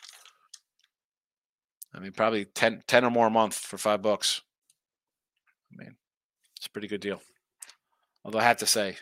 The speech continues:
it's, it has started a little rough here with my, my, <laughs> my picks in the premium. Like, like, that's it. That's, uh, what am I gonna do? That's, I feel bad. It's, I, you can't laugh because this is real money we bet,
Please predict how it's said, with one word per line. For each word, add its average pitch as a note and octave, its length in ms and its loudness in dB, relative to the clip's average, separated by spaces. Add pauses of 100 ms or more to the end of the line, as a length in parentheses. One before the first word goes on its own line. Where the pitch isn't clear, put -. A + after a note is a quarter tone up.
(160)
it's, - 260 -14
it G2+ 80 -8
has A2+ 220 0
started B2+ 280 6
a A#2+ 40 -2
little A#2 160 2
rough A2 240 2
here G2 120 -6
with G2 220 -10
my, F2+ 220 -6 (680)
my, G#2+ 100 -8 (120)
<laughs> - 100 -8
my A#2+ 140 -2
picks - 280 -4 (320)
in - 80 -18
the - 80 -12
premium. E2+ 420 -12 (800)
Like, - 340 -14 (840)
like, - 340 -10 (200)
that's A2 180 -6
it. G2 180 -8 (240)
That's, A2 280 -6
uh, G#2 260 -6
what A#2 140 -12
am A#2 80 -12
I A#2+ 40 -12
gonna G#2 120 -10
do? F2+ 200 -10 (440)
That's, - 580 0 (1000)
I - 60 -20
feel G2+ 180 -10
bad. F#2 400 -12
It's, - 300 -8
I, F#2 140 -10 (400)
you G#2+ 100 -8
can't C3+ 320 0
laugh A2+ 240 2
because G2 360 -8
this F#2 180 -4
is F#2 100 -10
real G#2 140 -4
money G#2+ 200 -6
we F#2 120 -6
bet, F2+ 240 -10